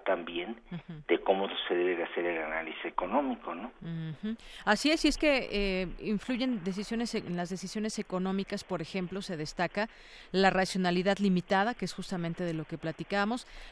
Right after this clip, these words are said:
Speaker 2: la percepción de justicia y la falta de autocontrol, cuando, pues, de plano no, no tenemos autocontrol para, eh, entrar en temas económicos y gastamos de más, incluso lo que no se tiene. Y dentro de este tema de lo, de lo justo,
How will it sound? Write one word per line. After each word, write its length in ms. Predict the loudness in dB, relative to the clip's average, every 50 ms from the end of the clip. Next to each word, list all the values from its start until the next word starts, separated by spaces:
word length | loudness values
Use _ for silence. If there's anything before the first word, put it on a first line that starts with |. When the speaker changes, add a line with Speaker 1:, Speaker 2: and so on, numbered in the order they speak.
| -2
Speaker 2:
la 340 | 2 4 6 8 8 6 6 6
percepción 520 | 4 4 4 4 2 2 4 4 4 6
de 80 | 6 4
justicia 640 | 2 2 0 0 2 4 4 4 4 6 6 6 6 4
y 100 | 4 4
la 140 | 6 4 4
falta 440 | 4 6 6 6 6 6 4 4 4
de 120 | 4 4
autocontrol, 760 | 2 2 2 0 -2 -4 -4 -2 -4 -2 6 12 12 12 12 12 12
cuando, 460 | 8 4 0 -4 -6 -6 -6 -6 -8 -8 -10
pues, 180 | -10 -8 -8
de 80 | -8 -6
plano 720 | -2 0 0 0 2 0 0 0 -2 -2 -2 -4 -4 -6 -6
no, 340 | -6 -6 -4 -4 -4 -4 -4
no 140 | -4 -4 -4
tenemos 460 | -4 -4 -4 -2 -2 -2 -4 -2 -2
autocontrol 760 | -2 0 0 -2 0 0 0 -2 0 0 2 2 4 2 2 -2 -6 -16 -16 -18 -18 -16 -4 2
para, 560 | 4 6 6 6 6 4 4 4 2 0 -2 -6 -12 -14 -14 -14 -12 -8
eh, 440 | -4 -2 -2 0 0 0 0 0 0
entrar 260 | -2 0 2 4 4 4
en 100 | 4 2
temas 300 | 2 2 2 0 -2 -2
económicos 680 | -2 0 0 2 2 4 2 2 2 0 0 -2 -2 -2
y 40 |
gastamos 460 | -2 -2 -4 -2 -4 -2 -2 -2 -2 -2
de 80 | -2
más, 300 | 0 0 0 0 0 -2
incluso 340 | -4 -4 -4 -6 -6 -4 -4
lo 100 | -4 -4
que 120 | -6 -6
no 120 | -6 -6 -4
se 140 | -4 -6 -4
tiene. 380 | 0 2 2 4 4 2 0 -2 -8 -12 -10 -10 -4 -2
Y 100 | 0 4
dentro 400 | 4 4 4 6 6 6 6 6
de 140 | 6 4
este 240 | 4 4 2 0 0
tema 320 | 2 2 2 4 4 4 4
de 100 | 4 4
lo, 300 | 4 4 2 2 0 0
de 160 | -2 0 2
lo 140 | 2 2 0
justo, 540 | -2 -2 0 0 0 0 2 2 2 2